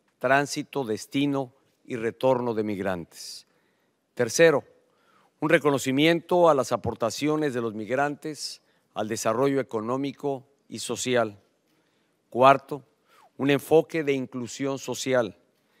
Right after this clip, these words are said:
que contribuya a erradicar la intolerancia, los prejuicios y el racismo. Quinto,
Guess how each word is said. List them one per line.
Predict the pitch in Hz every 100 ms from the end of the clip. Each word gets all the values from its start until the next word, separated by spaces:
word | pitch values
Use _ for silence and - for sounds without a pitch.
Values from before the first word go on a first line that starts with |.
| _
que | - 117
contribuya | 127 123 - 120 139 156 151
a | 139
erradicar | 120 107 110 104 139 135
la | 127
intolerancia, | 117 104 104 101 123 139 - 143 139
los | 127 110 -
prejuicios | 113 101 135 135 - 127 117 -
y | 113
el | 104
racismo. | 107 - 127 101 87 - _ _ _ _ _ _ _ _
Quinto, | 139 147 143 151 135